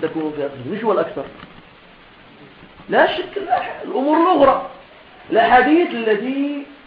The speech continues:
تصحح للناس العقائد والعبادات والأعمال والأخلاق والأقوال و، و. إذن فلا بد من مراعاة هذه الأكثرية، لأنه لا يمكن أن يكون الأصل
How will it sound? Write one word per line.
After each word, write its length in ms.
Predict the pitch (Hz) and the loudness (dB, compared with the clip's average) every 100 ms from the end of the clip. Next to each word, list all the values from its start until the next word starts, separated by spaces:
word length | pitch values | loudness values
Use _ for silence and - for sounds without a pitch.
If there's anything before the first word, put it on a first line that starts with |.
| - | -14
تصحح 540 | 160 330 277 233 - - | 2 4 4 0 -4 -4
للناس 520 | 226 226 220 269 277 | -2 2 6 8 6
العقائد 720 | 285 240 190 214 233 285 285 269 | 4 4 6 8 8 8 8 8
والعبادات 880 | 277 220 220 196 214 226 269 285 202 | 8 8 6 6 8 8 8 8 6
والأعمال 640 | 208 208 214 240 277 285 | 2 2 6 8 10 8
والأخلاق 720 | 208 208 208 226 262 285 269 | 6 2 0 6 8 8 8
والأقوال 560 | 190 - 202 247 269 - | 2 -2 4 6 8 8
و، 260 | 262 240 | 8 8
و. 40 | - - - - - - - - - - | 2 -2 -12 -12 -12 -18 -20 -20 -18 -4
إذن 300 | 180 175 175 - - - - - | 2 2 0 -8 -18 -20 -12 4
فلا 300 | 208 247 262 | 6 8 8
بد 440 | 330 370 247 277 | 8 6 8 6
من 180 | 262 262 | 6 4
مراعاة 600 | 247 254 247 - 330 320 | 6 8 10 10 8 8
هذه 460 | 254 247 320 294 269 | 4 6 6 4 0
الأكثرية، 640 | 240 - 226 208 170 131 - - - - - - - - - | -2 -2 0 0 0 -4 -6 -20 -20 -20 -20 -20 -20 -20 0
لأنه 240 | 190 247 277 | 4 6 8
لا 100 | 294 | 10
يمكن 500 | 381 359 - 175 117 - - - - - - - - - | 10 8 6 -4 -4 -14 -20 -20 -20 -20 -20 -20 -12 4
أن 240 | 277 311 247 | 6 8 8
يكون 500 | 247 - 311 311 269 | 6 8 8 8 8
الأصل 580 | 247 - 277 220 226 | 6 6 4 4 -2